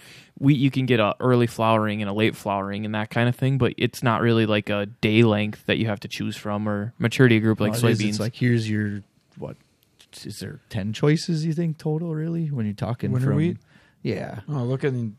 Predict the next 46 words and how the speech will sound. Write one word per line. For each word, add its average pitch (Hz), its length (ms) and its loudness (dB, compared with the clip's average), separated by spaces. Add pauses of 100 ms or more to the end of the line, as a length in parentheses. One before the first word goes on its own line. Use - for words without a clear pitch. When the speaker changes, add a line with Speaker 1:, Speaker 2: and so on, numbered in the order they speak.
(180)
Speaker 3:
look 151 180 -4
in 143 80 -2
the 113 80 -6
trials. 123 420 -2
There's 117 280 -8 (240)
thirty, 123 240 -8
forty, 175 360 0
Speaker 2:
Yeah, 113 260 2
Speaker 3:
fifty 107 180 -6
Speaker 2:
true. 95 80 -4
Speaker 3:
of 95 120 -2
'em. 101 180 -6 (120)
Speaker 2:
But 147 140 2
I'm 107 140 -2
Speaker 3:
I - 20 -4
mean 107 80 -2
Speaker 2:
just 101 240 -6
Speaker 1:
But 135 180 0
the, 120 320 4
but 120 220 6
Speaker 2:
what 135 80 2
are 135 100 2
the 123 80 -2
ones 117 240 -2
we 113 540 -2 (300)
typically 104 400 0
Speaker 1:
Well, 135 120 8
and 131 80 6
the 120 60 6
Speaker 2:
plant 123 200 6
Speaker 1:
other, 123 100 -4
Speaker 2:
or - 20 -4
Speaker 1:
the 107 80 0
other 131 100 6
thing 135 160 2
I'm 131 140 0
learning 127 240 2
is 107 180 -4 (300)
there's 117 240 0
a 117 60 0
lot 107 200 0
of 104 140 -4 (340)
varieties 110 480 0
in 110 80 -4
the 101 60 -4
trial, 117 600 0